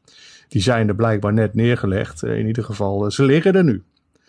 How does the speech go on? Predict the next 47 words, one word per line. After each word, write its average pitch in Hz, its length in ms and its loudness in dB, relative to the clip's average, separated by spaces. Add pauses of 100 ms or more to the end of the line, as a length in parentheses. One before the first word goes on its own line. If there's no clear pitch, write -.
(340)
Dus - 80 -20
een - 80 -20
paar 151 220 2
minuten 110 300 2
later, 139 340 -2
diezelfde 117 360 -2
vogel 123 420 0
weer, 139 280 0
eh, 127 140 -2
voor 120 200 -8
mijn 123 120 -6
neus. 127 360 -8
Eh, 123 140 -8 (600)
"En 240 300 0
ik 240 120 2
heb 247 200 2
je 233 140 4
gezegd, 220 400 2
die 196 140 4
handdoeken, 220 840 4
eh, 220 40 6
daar 220 160 4
liggen 233 260 2
ze, 220 260 6
eh, 180 80 4
godverdomme 220 760 2
nog 214 260 2
niet." 208 280 0
En, 196 440 -6
eh, - 140 -12
nou, 92 240 -8
bla, 123 180 -8
bla, 135 200 -10
bla, 131 220 -8
bla, 131 120 -8
bla. 131 360 -4
En 120 120 -6
ik 127 120 -4
zo, 110 240 -2
ik 98 100 -4
zeg, - 160 -10
"Ja, 90 140 -6
ik 95 160 -12
ben 110 100 -4
net 107 140 0
wezen 104 240 -2
kijken. 139 460 -4